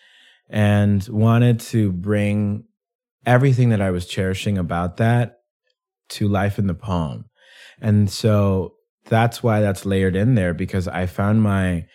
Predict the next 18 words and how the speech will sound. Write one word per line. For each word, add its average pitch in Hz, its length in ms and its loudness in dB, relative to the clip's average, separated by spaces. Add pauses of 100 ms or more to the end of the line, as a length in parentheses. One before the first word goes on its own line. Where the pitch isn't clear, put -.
(300)
experience 120 840 4
of 98 100 -2
the 101 100 -2
song 107 760 0 (280)
through 120 260 2
these 110 280 2
layers 98 480 2
to 107 100 -8
be 95 140 -4
so 101 420 0
stimulating 78 840 -6 (600)
that 90 420 0
I 92 120 -4
thought 92 560 -2 (400)
it 101 240 0 (720)
rendered 107 360 4
as 92 160 -2
such, - 560 -4